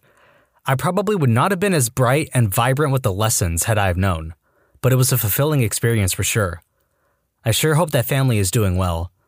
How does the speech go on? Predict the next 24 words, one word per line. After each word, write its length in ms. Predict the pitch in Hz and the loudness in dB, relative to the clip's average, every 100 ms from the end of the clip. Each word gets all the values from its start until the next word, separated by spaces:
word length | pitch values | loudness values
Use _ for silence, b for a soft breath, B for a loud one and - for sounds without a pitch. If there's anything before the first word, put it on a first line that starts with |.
| _ _ _ _ _ | _ _ _ _ _
Side 320 | - - 135 | -4 0 0
note, 300 | 151 151 143 - b b - | 2 0 -2 -6 b b 0
I 80 | |
have 140 | 127 104 | 2 2
reworked 460 | 127 165 170 185 - | 0 2 0 -2 -2
and 120 | 117 | 0
reran 340 | 131 135 147 | 2 2 2
the 60 | 123 | 0
dish 280 | 98 113 - | 0 -2 0
as 180 | 123 107 | 0 0
a 80 | |
special 420 | 101 - 135 - 92 | 0 0 0 0 -2
a 60 | |
few 200 | - 170 | -2 -4
times 400 | - 139 120 98 | 0 0 0 0
in 140 | 101 95 | 0 0
memory 300 | 110 110 101 | 0 0 0
of 80 | |
that 180 | 92 87 | 0 -2
day. 340 | 92 85 82 76 _ _ - | -2 -4 -6 -10 _ _ -2
It 60 | |
was 200 | 113 95 | 0 0
that 200 | 107 104 | 0 2
impactful. 580 | 98 87 87 82 - 82 | 0 -2 -6 -6 -10 -12